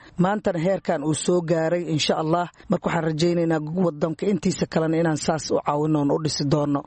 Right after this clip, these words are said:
Marka, eh, isbitaalkii oo hadda gabagabadii joogo oo u baahan qalabkii iyo waxyaabihii,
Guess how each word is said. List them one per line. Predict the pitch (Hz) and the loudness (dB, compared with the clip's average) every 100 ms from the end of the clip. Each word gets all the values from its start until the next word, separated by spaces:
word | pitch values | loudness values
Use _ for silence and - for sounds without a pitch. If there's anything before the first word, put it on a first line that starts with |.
| - | -4
Marka, | 165 165 160 170 143 | 0 0 0 -2 0
eh, | 147 143 139 135 | 0 2 2 0
isbitaalkii | 139 165 185 175 - | 0 0 0 0 0
oo | 165 | -2
hadda | 156 143 | -2 -2
gabagabadii | 151 147 156 170 156 | -2 0 0 0 -2
joogo | 147 156 151 175 | 0 0 2 0
oo | 147 143 139 160 | 0 0 0 0
u | |
baahan | 156 160 151 147 | 0 -2 0 -2
qalabkii | 180 156 - 180 | -2 -2 -2 0
iyo | 147 143 | 2 2
waxyaabihii, | - 147 147 170 170 | 0 0 0 0 0